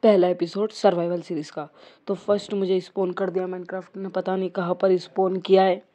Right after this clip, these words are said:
but देखेंगे अब। भाई किधर जाना है, लगभग सामने ही चलते, चलो। वो कुछ दिख रहा है यार भाई,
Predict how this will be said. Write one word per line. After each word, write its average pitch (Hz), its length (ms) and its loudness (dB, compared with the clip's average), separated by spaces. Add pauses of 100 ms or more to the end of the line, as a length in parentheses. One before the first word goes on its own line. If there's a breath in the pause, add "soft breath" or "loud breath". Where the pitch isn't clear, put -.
(580 soft breath)
but 202 280 2
देखेंगे 202 540 0
अब। 202 240 -8 (300)
भाई 196 880 0
किधर 202 340 -6
जाना 180 360 -2
है, 180 280 -6
लगभग 175 580 -12
सामने 202 380 4
ही 233 60 6
चलते, 185 300 2
चलो। 190 200 -4
वो 196 220 -6
कुछ 233 240 -2 (800 loud breath)
दिख 196 200 4
रहा 226 160 6
है 196 160 6
यार 202 260 0
भाई, 196 300 -6